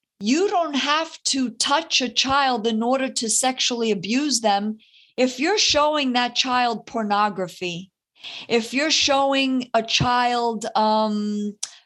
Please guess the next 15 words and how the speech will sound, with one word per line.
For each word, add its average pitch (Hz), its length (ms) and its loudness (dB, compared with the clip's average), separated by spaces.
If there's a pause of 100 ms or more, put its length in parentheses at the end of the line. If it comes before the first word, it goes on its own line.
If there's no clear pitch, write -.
(140)
bondage, 262 800 2
domination, 226 880 2
sadism, 233 800 0
and 202 180 -2
masochism 214 1000 -2 (260)
material 214 1040 2 (520)
on 220 260 2
T 214 300 -2
V, 190 480 -2 (720)
online, 202 920 0 (520)
in 247 160 2
a 226 40 2
magazine, 208 1040 0 (520)
social 254 540 2
media, 208 600 2